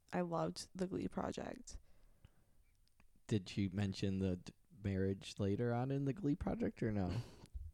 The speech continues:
Speaker 1: No, the Glee Project was, like, a competition show to, like, get cast on Glee.
Speaker 2: Oh, okay.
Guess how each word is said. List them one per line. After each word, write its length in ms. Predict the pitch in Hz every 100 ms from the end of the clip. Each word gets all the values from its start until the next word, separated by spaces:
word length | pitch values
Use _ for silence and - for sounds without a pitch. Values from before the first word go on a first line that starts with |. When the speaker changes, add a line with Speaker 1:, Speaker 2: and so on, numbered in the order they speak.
| - 226
Speaker 1:
No, 160 | 226
the 140 | - 226
Glee 240 | 220 226
Project 600 | - 285 269 302 311 -
was, 220 | 233 214
like, 240 | 214 185 -
a 80 | 196
competition 680 | - 214 202 214 196 - 208
show 220 | - 226
to, 220 | - 220 196
like, 160 | 196 175 -
get 220 | 180 160
cast 360 | - 165 160 -
on 180 | 170 180
Glee. 340 | - - - 104
Speaker 2:
Oh, 640 | 101 98 92 87 65 -
okay. 220 | - 85